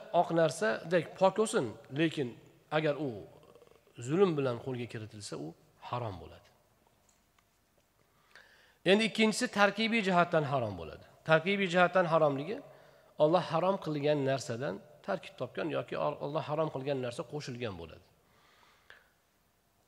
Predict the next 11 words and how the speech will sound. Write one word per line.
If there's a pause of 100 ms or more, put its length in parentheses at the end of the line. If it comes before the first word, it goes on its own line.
(260)
Alloh
harom
qilgan
narsalar
hammamizga
ma'lum. (140)
Demak, (160)
e, (1300)
vahshiy
hayvonlarning
go'shti,